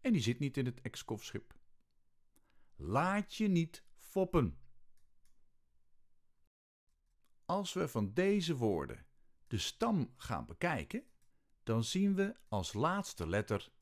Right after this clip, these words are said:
een Z of een V.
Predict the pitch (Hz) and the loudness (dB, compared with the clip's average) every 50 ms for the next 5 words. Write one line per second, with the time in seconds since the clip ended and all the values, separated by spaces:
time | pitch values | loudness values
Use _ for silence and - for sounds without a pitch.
0 | _ _ - - - - - - - - 85 80 78 73 69 71 76 82 110 120 | _ _ -20 -20 -20 -20 -20 -18 -12 -10 -8 -6 -6 -6 -4 -4 0 2 2 2
1 | 117 - - - - - - - - - - 98 82 71 71 73 73 69 - - | 0 -2 -10 -14 -16 -18 -20 -20 -12 -6 -4 -4 -4 -4 -4 -6 -6 -8 -10 -14
2 | - - - 69 76 87 87 85 82 80 71 | -18 -16 -10 -6 -2 0 2 2 2 2 0